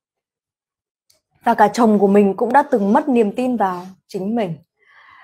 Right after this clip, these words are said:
Vợ chồng Tuệ An đã từng trầm cảm, cả hai con người đều trầm cảm. Và có một món quà đặc biệt dành cho những người bị trầm cảm. Đó là sau khi mà hết trầm cảm rồi á,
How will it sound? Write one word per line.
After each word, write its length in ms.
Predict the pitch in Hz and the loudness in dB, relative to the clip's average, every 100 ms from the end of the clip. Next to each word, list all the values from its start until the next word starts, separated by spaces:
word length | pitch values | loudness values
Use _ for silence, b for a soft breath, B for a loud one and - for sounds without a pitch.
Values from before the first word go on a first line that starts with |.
| B B B B B _ _ - - 233 | B B B B B _ _ -20 -6 2
Vợ 120 | 226 | 4
chồng 220 | 233 208 | 4 4
Tuệ 100 | 208 | 4
An 280 | 233 233 233 | 4 2 2
đã 80 | - | -2
từng 260 | 240 208 | -2 -2
trầm 200 | 208 202 170 | 0 -2 0
cảm, 300 | 208 185 147 - | -2 -2 -10 -12
cả 80 | |
hai 200 | 190 220 | -4 -2
con 160 | 220 220 | -2 -2
người 240 | 208 180 | -2 -2
đều 140 | 170 165 | -4 -6
trầm 260 | 208 175 170 | -6 -8 -10
cảm. 240 | 170 147 - _ _ _ _ _ _ | -12 -16 -20 _ _ _ _ _ _
Và 120 | 214 214 | -4 0
có 120 | 233 | 2
một 180 | 277 220 | 2 2
món 240 | 202 226 | 2 2
quà 140 | 247 | 0
đặc 240 | 208 208 - | 2 0 0
biệt 260 | 202 208 - - | 2 2 0 -6
dành 240 | 202 185 | -6 -6
cho 100 | 220 | -6
những 200 | 233 233 | -6 -4
người 160 | 240 180 | -4 -4
bị 160 | 175 | -6
trầm 240 | - 196 170 | -8 -10 -8
cảm. 200 | 185 156 - _ _ _ _ _ | -10 -12 -18 _ _ _ _ _
Đó 100 | 214 | -4
là 140 | 247 | -2
sau 220 | 208 247 240 | -2 -4 -4
khi 220 | 269 269 | -2 -2
mà 100 | 185 | -2
hết 280 | 190 320 339 | -2 -2 -2
trầm 220 | 214 180 | -6 -4
cảm 260 | 196 160 | -4 -4
rồi 320 | 165 180 165 | -4 -4 -4
á, 100 | 165 | -6